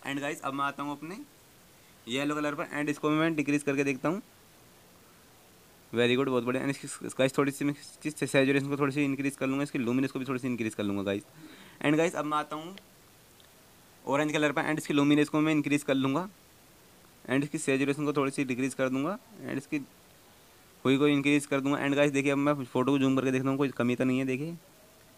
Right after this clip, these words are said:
बेहतरीन लग रहा है गाइस। And guys, अब मैं थोड़ी सी saturation, luminous को थोड़ी सी और increase कर दूँगा guys, इसकी देखिए,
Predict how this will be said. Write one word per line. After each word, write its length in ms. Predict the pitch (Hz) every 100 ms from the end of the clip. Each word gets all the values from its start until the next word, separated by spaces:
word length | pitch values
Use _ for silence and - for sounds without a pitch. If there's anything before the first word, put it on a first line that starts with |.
| - - - -
बेहतरीन 320 | 110 110 123
लग 120 | 131
रहा 100 | 127
है 60 | 131
गाइस। 260 | 135 160 -
And 180 | - 127
guys, 180 | 135 147
अब 60 | 143
मैं 300 | 147 147 147 -
थोड़ी 120 | 135
सी 140 | 147
saturation, 480 | 147 131 131 135 -
luminous 300 | 123 135 135
को 80 | -
थोड़ी 160 | 147 135
सी 80 |
और 100 | 143
increase 300 | 135 123 127
कर 100 | -
दूँगा 160 | 120 117
guys, 220 | 117 120
इसकी 160 | 117 139
देखिए, 280 | 127 143